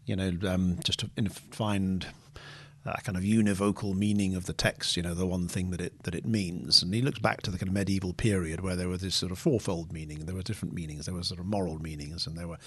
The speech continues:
typological meanings, and there were literal meanings, and so on. And he's actually saying that, um, that actually Scripture is, i-, is a, is a, this hugely kind of rich text that in different contexts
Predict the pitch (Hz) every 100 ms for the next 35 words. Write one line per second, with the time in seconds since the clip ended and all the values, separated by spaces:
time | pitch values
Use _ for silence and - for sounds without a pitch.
0 | - - 117 92 87 78 - 85 80 82
1 | 78 87 92 104 117 - 87 87 80 87
2 | 87 85 98 - - - - - - -
3 | - - 139 185 - 165 156 139 135 147
4 | 139 123 196 175 139 185 - 160 220 160
5 | - - - - 135 147 147 135 131 -
6 | 123 131 120 - - 123 - 165 190 160
7 | 123 113 107 107 - - - - - -
8 | - - - - - 117 - 117 143 139
9 | 127 - - 117 - - - 123 120 -
10 | - -